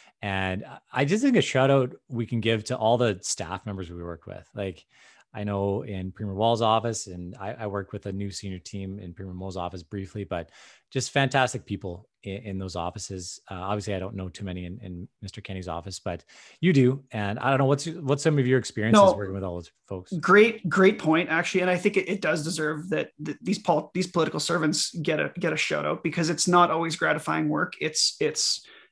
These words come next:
Speaker 2: I don't wanna call it
Speaker 1: Grind.
Speaker 2: slave labor either, but it is a grind.
Speaker 1: <laughs> It's
Speaker 2: It, it
Speaker 1: close
Speaker 2: is,
Speaker 1: to that. Yeah.
Speaker 2: it's very difficult. And, and, you know, it's not really popular to feel sorry for political staff, because they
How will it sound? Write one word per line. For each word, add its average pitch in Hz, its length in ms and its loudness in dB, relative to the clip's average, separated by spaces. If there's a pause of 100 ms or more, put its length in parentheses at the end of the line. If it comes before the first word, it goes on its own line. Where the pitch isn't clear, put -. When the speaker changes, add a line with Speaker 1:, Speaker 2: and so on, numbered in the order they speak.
Speaker 2:
I 123 160 2
don't 226 120 8
wanna 180 140 4
call 175 180 0
it - 20 0
Speaker 1:
Grind. 165 80 -2
Speaker 2:
slave 170 400 2
labor 175 260 4
either, 175 220 6
but 165 160 2
it 156 80 -2
is 151 100 -4
a 156 100 -2
grind. 156 360 2
Speaker 1:
<laughs> 190 60 -4
It's 185 160 0
Speaker 2:
It, - 60 0
it 190 40 6
Speaker 1:
close 196 160 10
Speaker 2:
is, 147 60 0
Speaker 1:
to 156 80 4
that. 98 300 -2 (180)
Yeah. 120 100 -4
Speaker 2:
it's 196 140 6
very 208 240 8
difficult. 208 500 4
And, 190 220 -2
and, 208 280 2
you 208 200 0
know, 185 400 2
it's - 320 -2
not 208 440 2
really 190 240 4
popular 180 460 -2
to 185 80 2
feel 185 220 -4
sorry 180 340 2
for 185 280 2
political 190 360 -2
staff, 202 380 2
because 151 280 -4
they 170 360 -2